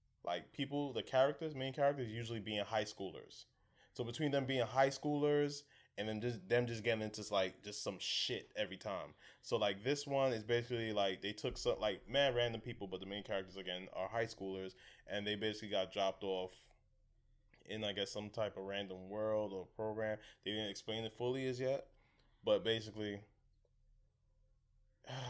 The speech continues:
this shit is complicated as fuck. Basically, they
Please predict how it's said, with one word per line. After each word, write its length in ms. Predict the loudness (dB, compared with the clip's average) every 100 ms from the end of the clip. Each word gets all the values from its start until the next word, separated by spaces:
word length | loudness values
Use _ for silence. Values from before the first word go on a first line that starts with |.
| -10 -14 -20 _
this 120 | -10
shit 140 | -6 -6
is 80 | -8
complicated 500 | -10 -10 -10 -12 -12
as 80 | -12
fuck. 280 | -10 -10 -10 -20 -20 _ -4
Basically, 440 | -2 -2 -2 -2
they 180 | 0